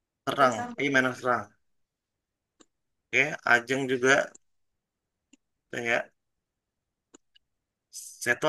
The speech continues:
Speaker 1: aman. Warna background jangan berantem ya. Oke, kita sambil belajar coloring juga nih. Oke, jadi ke depannya teman-teman bisa menerawang nih mau warna apa dan sebagainya. Oke.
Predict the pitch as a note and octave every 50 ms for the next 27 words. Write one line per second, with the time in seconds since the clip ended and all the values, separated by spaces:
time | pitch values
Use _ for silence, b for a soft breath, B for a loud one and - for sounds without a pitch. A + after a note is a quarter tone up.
0 | C#3 C3+ C#3+ C3+ C#3+ D#3 E3 D#3+ D#3+ - - B2 B2+ B2+ C3 B2+ B2+ C3 B2 C3
1 | D3 E3 D3+ C3+ C3+ C3+ C3+ C3+ C3 C3 C3 C3 A#2+ B2+ B2+ B2+ C3 D3+ D3+ D3+
2 | C3+ C3+ - - - _ _ _ _ _ _ _ _ _ _ _ _ _ _ _
3 | _ _ - A#2+ C3+ D#3 E3 _ - C3+ - D#3 D#3+ E3 D3+ D3 C#3+ C#3 C3+ C#3
4 | C3+ C#3 C#3 C3+ C3+ C3+ - - _ _ _ _ _ _ _ _ _ _ _ _
5 | _ _ _ _ - C3 B2+ C3 C3 C#3 C3 B2 C#3 C#3 D3 C3 B2 A2+ A2 -
6 | - _ _ _ _ _ _ _ _ _ _ _ _ _ _ _ _ _ _ _
7 | _ _ _ - C3 C#3 C3 C3 D#3+ D#3 D3+ - - - C#3 D3+ F3 F#3 F3+ D#3
8 | D#3 D3+ D#3+ F3+ F#3 E3+ D3+ - D#3 D3 - - - - - _ _ _ _ _
9 | _ _ _ _ _ _ _ _ _ _ _ _ _ - C#3+ C#3 C#3+ C#3+ C#3 C#3+
10 | C#3+ C#3+ D3 D#3 E3 D#3+ D3+ C#3+ C3+ B2 A#2 A2+ A2+ A2 A2 A2+ B2 B2+ - -
11 | C#3 C3+ B2+ B2 A#2+ A#2+ A2+ A2+ G#2+ G#2+ G#2 G#2 G2 F#2 F#2+ _ _ - A#2+